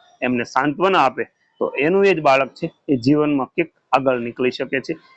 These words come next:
એવો આ વાર્તાનો સાર છે. તો મિત્રો, આપને આ વાર્તા કેવી લાગી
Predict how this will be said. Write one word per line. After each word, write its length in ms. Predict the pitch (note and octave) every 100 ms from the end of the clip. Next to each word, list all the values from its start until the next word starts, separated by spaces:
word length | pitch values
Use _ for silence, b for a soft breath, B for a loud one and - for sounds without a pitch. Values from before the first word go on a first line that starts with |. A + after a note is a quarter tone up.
| -
એવો 160 | B2+
આ 100 | A#2+
વાર્તાનો 480 | A2+ A2 - B2+ A#2
સાર 260 | G#2+ A2+ A2+
છે. 140 | -
તો 380 | - - - -
મિત્રો, 360 | C#3+ D#3+ F#3 -
આપને 300 | B2+ - G#3
આ 100 | G#3+
વાર્તા 300 | F3+ D#3+ D#3+
કેવી 220 | C3+ C3+
લાગી 280 | C3 B2+ C#3